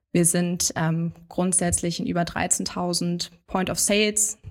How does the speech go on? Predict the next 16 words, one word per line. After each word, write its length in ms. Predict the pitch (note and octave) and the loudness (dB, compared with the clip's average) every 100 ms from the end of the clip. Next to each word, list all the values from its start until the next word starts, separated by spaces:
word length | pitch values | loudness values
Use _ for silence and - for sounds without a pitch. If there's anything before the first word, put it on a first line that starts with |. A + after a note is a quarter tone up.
| - - | -18 -6
zu 120 | - | 0
erreichen. 520 | F#3+ F3+ F3+ F#3 F#3+ F3 | 4 4 4 2 0 0
Dazu 240 | F3 F#3 | 0 2
gehören 320 | F3 F#3+ G3 | 2 4 4
halt 160 | F#3 - | 4 4
eigene 320 | D#3 F#3+ F#3+ | 4 6 6
Läden, 360 | F3 F3 F3 E3+ | 4 4 2 2
dazu 220 | E3+ F3 | 0 0
gehören 160 | F3 | 0
Franchise-Läden, 960 | F#3 - F3 F3 F3 E3+ E3+ E3+ E3+ E3+ | -2 4 4 4 2 0 2 0 0 -4
Shop-in-Shop-Flächen 1120 | - G#3+ G#3+ - F3+ - F3+ E3+ - F3 F3 | 0 2 2 2 0 0 2 2 0 -2 -2
und 160 | F#3 E3 | 0 2
Multibrand-Retailer. 1160 | F#3 G#3+ A3 G#3 G3 G3+ G3+ - G#3 G#3 G#3+ G#3+ - - - - - | 2 2 2 2 0 0 -4 2 2 2 -2 -6 -16 -16 -16 -20 -10
Und 180 | - F3 | 2 6
was 240 | F#3 F3+ - | 6 2 0
man 360 | F3+ F#3 F3+ | 0 0 -4